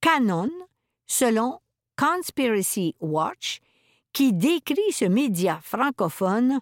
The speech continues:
comme étant ouvertement complotiste, covidosceptique et anti-vax. Il y a un débat d'idées.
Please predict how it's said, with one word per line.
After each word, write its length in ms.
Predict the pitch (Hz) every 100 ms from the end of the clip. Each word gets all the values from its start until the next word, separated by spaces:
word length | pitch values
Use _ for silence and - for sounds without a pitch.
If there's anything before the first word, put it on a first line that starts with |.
| - - _
comme 200 | 285 294
étant 540 | 294 - 330 349 277 - _ _
ouvertement 880 | 359 381 392 262 277 - 233 202 196
complotiste, 960 | - 277 262 196 - 190 240 - - 330 - _ _ _ -
covidosceptique 1200 | 370 349 294 226 214 - 202 - - 226 - - _ _ -
et 120 | 254 - 285
anti-vax. 720 | 277 - 170 120 - - - _ _ _ _ _ _ _ _ _ _ _ _ _ _ _ _ _ _ _ _ _ _ _ _ _
Il 160 | 320 277
y 60 | 311
a 100 | 349
un 80 |
débat 320 | 202 208 226 233
d'idées. 420 | 190 175 226